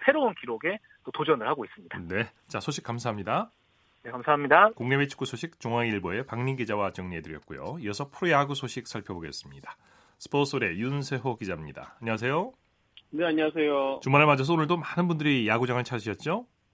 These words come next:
Speaker 3: 네, 어린이날 연휴 첫날을 맞이해서 대부분 구장에 만 오천 명가량의 팬이 야구장을 찾았습니다. 특히 전통의 어린이날 매치죠.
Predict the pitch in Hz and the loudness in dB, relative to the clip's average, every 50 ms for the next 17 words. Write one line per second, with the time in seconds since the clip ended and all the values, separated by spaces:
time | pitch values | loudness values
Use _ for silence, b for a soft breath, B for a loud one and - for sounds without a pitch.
0 | _ _ _ _ _ b b b b b b _ - 127 123 123 117 110 120 147 | _ _ _ _ _ b b b b b b _ -4 0 2 4 4 4 4 2
1 | 175 202 196 196 190 170 156 143 143 147 147 143 143 - - 240 240 247 247 240 | 0 -2 0 0 0 2 2 0 0 0 -2 -2 -4 -6 -8 -6 -2 0 2 2
2 | 226 170 139 135 131 139 147 147 139 - 156 151 151 147 156 180 220 220 220 226 | 2 2 2 0 0 0 -2 -2 0 0 -4 -4 -2 -4 -4 -4 -2 -2 -2 -2
3 | 214 202 196 202 196 190 180 175 147 143 151 156 139 135 135 - - 269 262 269 | -2 -2 0 0 0 2 2 2 4 4 4 4 2 0 -2 -2 -6 -4 0 0
4 | 262 240 208 208 190 175 156 135 139 139 _ 180 170 151 147 139 123 107 110 113 | 0 4 4 4 4 4 2 -2 -8 -12 _ -16 -18 -14 -10 -8 -8 -6 -8 -6
5 | 117 117 117 - - 147 139 _ 131 123 120 120 143 139 113 - _ _ _ _ | -8 -8 -8 -6 -4 -6 -6 _ -10 -8 2 4 4 4 4 2 _ _ _ _
6 | _ _ _ _ - 233 202 - 240 233 226 - 185 185 208 202 262 262 247 240 | _ _ _ _ -8 -6 -2 2 4 4 4 6 4 4 4 6 4 4 6 8
7 | 233 220 143 147 175 214 226 220 208 190 175 156 - - 127 143 165 185 | 8 8 8 6 4 2 2 2 2 2 0 -2 -4 -2 0 0 0 0